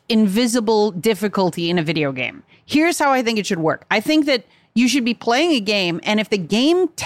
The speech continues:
can tell that you're having difficulty, instead of giving you that sort of demoralizing question of, like,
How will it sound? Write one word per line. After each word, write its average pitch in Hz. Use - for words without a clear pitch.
can 240
tell 269
that 214
you're 202
having 202
difficulty, 254
instead 277
of 277
giving 262
you 254
that 202
sort 226
of 180
demoralizing 208
question 196
of, 170
like, 156